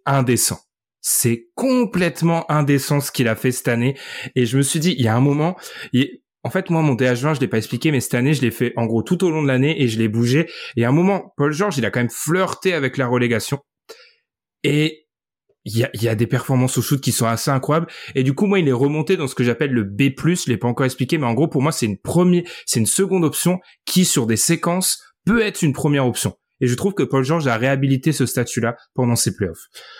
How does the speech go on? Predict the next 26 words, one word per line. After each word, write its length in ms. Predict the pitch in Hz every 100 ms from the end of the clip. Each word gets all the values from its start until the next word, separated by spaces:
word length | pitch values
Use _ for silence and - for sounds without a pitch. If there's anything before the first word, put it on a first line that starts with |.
| - -
En 120 | 135
parlant 300 | 131 190 185
de 40 | 160
ça, 140 | 202
on 40 | 185
va 100 | 135
finir 320 | 127 127 -
par, 220 | 110 92
euh, 100 | 85 - _ _ _ -
bébé 360 | 110 123 123 123
Tatum 400 | 113 - 113 147 _ -
pour, 260 | 120 104
euh, 100 | 101
pour 240 | 98 120 -
terminer. 480 | 120 120 120 143 - -
C'est 220 | - - 135
le 180 | 147
douzième 580 | 135 139 160 139 160 165
de 80 | 143
notre 300 | 123 123 131
classement. 520 | - 117 - 139 170 185 - - - -
Euh, 180 | 104 104 - -
Tatum, 380 | 139 135 156
moi, 400 | 165 131 120 127 -
les 140 | 107 101
gars, 300 | 117 127